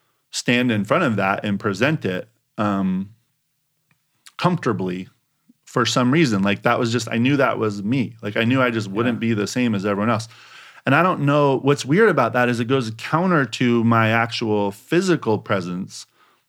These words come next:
Speaker 1: which has always been, again, being bigger than normal, and especially as a kid when I was fat, I was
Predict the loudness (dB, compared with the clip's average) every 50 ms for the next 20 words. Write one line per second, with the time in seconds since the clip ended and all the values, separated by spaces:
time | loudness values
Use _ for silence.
0 | _ _ -2 -2 0 0 0 0 2 2 4 4 4 2 0 0 -2 -2 -2 -2
1 | 0 0 0 0 0 2 0 0 0 0 -2 -2 -2 -2 -2 0 2 2 0 0
2 | 0 0 0 0 0 0 0 0 0 0 0 0 0 -2 -2 -4 -2 -2 -2 -2
3 | -2 -2 -2 -2 -2 -4 -6 -4 -2 -2 -2 -2 -2 -2 0 0 0 -2 -2 -6
4 | -8 -8 -4 -2 0 0 0 -2 -4 -6 _ _ _ _ _ _ _ _ _ _
5 | _ _ _ _ _ _ _ _ _ _ _ _ _ _ _ _ _ _ _ _
6 | _ _ _ _ -2 0 2 2 2 0 0